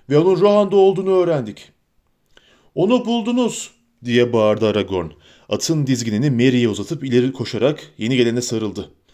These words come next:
"Halbarat," dedi. "Böyle bir şeyin olabileceğini hayal bile edemezdim."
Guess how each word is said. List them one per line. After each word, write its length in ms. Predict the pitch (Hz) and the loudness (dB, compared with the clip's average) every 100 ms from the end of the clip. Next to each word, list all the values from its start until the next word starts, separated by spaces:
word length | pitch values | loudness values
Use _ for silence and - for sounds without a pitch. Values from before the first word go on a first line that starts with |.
| _ _ _ - | _ _ _ -2
"Halbarat," 680 | 214 233 247 208 165 - _ _ 123 | 0 2 2 2 -2 -8 _ _ -2
dedi. 280 | 101 95 - _ _ - - - | -2 -4 -14 _ _ -20 -20 -4
"Böyle 260 | 147 214 233 | 2 2 2
bir 100 | 233 | -2
şeyin 180 | 226 220 | 0 2
olabileceğini 480 | 220 220 208 226 202 | 2 0 -4 -2 -2
hayal 380 | 190 214 233 | 0 2 2
bile 100 | 208 | 0
edemezdim." 540 | 208 208 190 143 101 | 0 0 -2 -4 -6